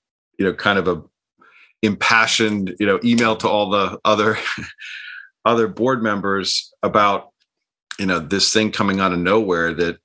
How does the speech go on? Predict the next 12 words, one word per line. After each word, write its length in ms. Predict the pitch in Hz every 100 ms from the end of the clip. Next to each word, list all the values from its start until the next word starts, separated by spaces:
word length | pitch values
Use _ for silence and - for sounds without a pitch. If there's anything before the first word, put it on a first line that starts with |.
| _ -
is 140 | 82
capturing 540 | - 92 90 - 90 85
all 180 | 85
the, 260 | 80 80 76 - - 90 92
you 100 | 85
know, 120 | 78
all 200 | 90 90
the 80 | -
oxygen 640 | 98 - - 82 90 87
and, 300 | 82 80 80 - _ 85
and 220 | 85 85
the, 120 | 85